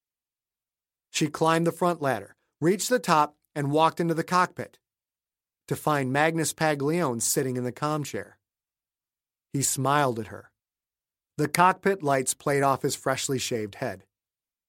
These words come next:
Sarah's heart beat double time. Adrenaline shivered through her body. "Sarah,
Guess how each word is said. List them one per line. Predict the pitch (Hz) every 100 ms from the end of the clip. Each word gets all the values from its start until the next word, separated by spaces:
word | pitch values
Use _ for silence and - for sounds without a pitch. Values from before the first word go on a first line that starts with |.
| _ _ _ _
Sarah's | - 147 147 139
heart | 151 147 147
beat | 131 123 -
double | 127 127
time. | 117 104 95 _ _ _ _ _ _ _
Adrenaline | 143 127 170 139 95 -
shivered | - - 202 131
through | - 127
her |
body. | 123 143 123 92 _ _ _ _ _ _ _ _ _ _ _
"Sarah, | - - 147 131 101